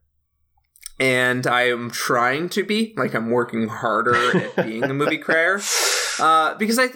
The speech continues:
Speaker 1: I think that's just part of, maybe it's, like, uh, toxic masculinity or something. Like, I'm trying to let myself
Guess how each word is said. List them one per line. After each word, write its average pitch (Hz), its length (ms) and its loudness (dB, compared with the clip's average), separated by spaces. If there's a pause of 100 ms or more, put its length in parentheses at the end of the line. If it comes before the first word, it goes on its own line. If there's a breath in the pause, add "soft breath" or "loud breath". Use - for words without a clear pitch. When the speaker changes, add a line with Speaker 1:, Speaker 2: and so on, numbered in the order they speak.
Speaker 1:
I 202 120 0
think 247 180 -4
that's 277 140 -2
just 240 220 -2
part 165 280 0
of, 156 320 0 (400 loud breath)
maybe 135 300 2
it's, 139 180 -2
like, 131 500 -2
uh, 113 260 2
toxic 127 500 -4
masculinity 123 840 2
or 123 140 0
something. 123 460 -2
Like, 120 260 0
I'm 139 140 0
trying 190 400 0
to 175 320 0
let 127 320 2
myself 120 580 -2